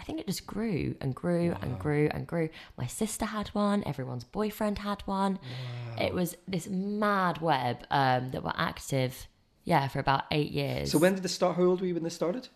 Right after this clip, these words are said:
Speaker 1: Fourteen, fifteen, maybe.
Speaker 2: Oh gosh, that's frightening.
Speaker 1: Yeah, I think, yeah, I think year nine. Which, yeah, I
Speaker 2: Wow.
Speaker 1: was so young.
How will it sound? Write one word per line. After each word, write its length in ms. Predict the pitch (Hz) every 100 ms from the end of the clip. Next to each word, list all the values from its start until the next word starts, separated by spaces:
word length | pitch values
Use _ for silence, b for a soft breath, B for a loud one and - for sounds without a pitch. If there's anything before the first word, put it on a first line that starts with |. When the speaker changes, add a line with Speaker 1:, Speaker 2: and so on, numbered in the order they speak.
| _ - b b b b
Speaker 1:
Fourteen, 480 | - 208 - 254 254
fifteen, 340 | 254 - 285
maybe. 360 | 302 294 175 -
Speaker 2:
Oh 240 | - - 165
gosh, 320 | 180 180 -
that's 180 | 156 -
frightening. 500 | - 170 160 104 90
Speaker 1:
Yeah, 380 | 170 185 180 147
I 40 | 147
think, 240 | 214 214 -
yeah, 240 | 208 180
I 40 | 156
think 300 | 208 - 202
year 140 | 175
nine. 460 | 170 156 139 139 151 175 _ _ _ _ _ _ _ _ _ _ -
Which, 180 | 127
yeah, 80 | 143 143 131
I 40 | 110
Speaker 2:
Wow. 60 |
Speaker 1:
was 100 | -
so 140 | - 247
young. 540 | 226 233 190 151